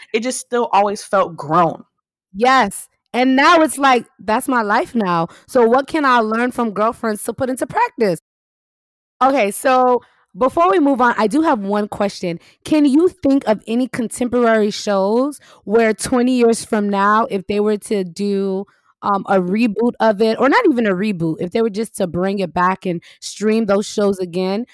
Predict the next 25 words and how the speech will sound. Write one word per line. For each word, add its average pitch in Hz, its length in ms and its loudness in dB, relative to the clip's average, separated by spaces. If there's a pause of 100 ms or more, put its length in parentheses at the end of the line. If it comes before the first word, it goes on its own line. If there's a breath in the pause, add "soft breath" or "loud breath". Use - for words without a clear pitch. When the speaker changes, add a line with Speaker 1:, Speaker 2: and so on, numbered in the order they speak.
(200 soft breath)
Speaker 2:
where 208 220 2
you 214 160 0
would 202 160 2
be 208 100 -2
like, 180 220 -4 (100)
"Oh 240 200 0
my 240 240 2
gosh, 254 540 -2
I 247 100 -2
remember," 254 560 -4 (220 loud breath)
and 233 120 -4
just 247 220 -6
be 233 320 -6 (300)
as 220 160 0
excited 226 580 -2
about 190 440 0 (260)
that 185 360 -4
show 214 260 -2
as 185 240 -6
you 190 180 -2
are 180 160 2
about 170 360 -6
these 175 220 -14
past 196 560 -10
shows? 262 540 -10